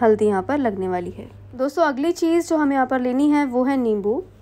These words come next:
नींबू में होता है सिट्रिक एसिड, जो आपके बालों को जड़ों से निकालने में आपकी मदद करता है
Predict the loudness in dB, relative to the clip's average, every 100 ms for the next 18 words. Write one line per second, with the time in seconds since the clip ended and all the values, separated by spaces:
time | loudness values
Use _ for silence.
0 | -20 -8 -2 0 2 2 0 0 -2 -2
1 | -4 -4 -2 -2 -2 -4 0 2 2 2
2 | -2 0 0 0 0 0 0 -6 -14 -6
3 | 4 6 6 6 4 4 4 4 4 2
4 | 0 0 0 0 -2 -4 -12 -10 -12 -12